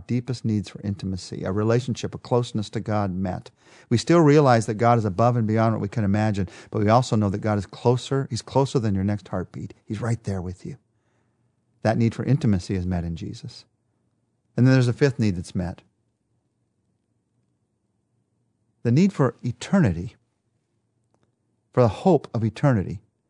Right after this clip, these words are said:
is met in our lives. These human high priests, they serve for a brief time. Jesus,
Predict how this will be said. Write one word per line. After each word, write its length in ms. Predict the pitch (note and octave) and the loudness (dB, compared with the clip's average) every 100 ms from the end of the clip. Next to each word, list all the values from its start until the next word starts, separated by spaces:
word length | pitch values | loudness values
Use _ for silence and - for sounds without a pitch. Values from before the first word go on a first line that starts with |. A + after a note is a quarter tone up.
| _ _ _ _ | _ _ _ _
is 100 | G2+ | -2
met 180 | G2 G2+ | 0 0
in 80 | F#2 | 0
our 140 | F2+ | -2
lives. 460 | F2 D#2 G#2+ - - _ _ _ _ _ _ _ _ _ - | -4 -6 -10 -16 -20 _ _ _ _ _ _ _ _ _ 2
These 260 | C3 A#2+ | 2 4
human 260 | E3 E3 D3+ | 4 4 6
high 160 | D3+ | 4
priests, 400 | D#3 E3 E3 F3 | 4 2 2 2
they 140 | - A#2+ | 2 2
serve 340 | - C#3+ C#3 | 4 4 4
for 160 | - B2 | 2 0
a 60 | |
brief 260 | G#2 A#2+ A#2+ | 2 0 0
time. 360 | - G2+ F2 E2 _ _ _ | -2 -2 -2 -8 _ _ _
Jesus, 480 | B2 D3 D#3 E3+ | 4 6 4 -2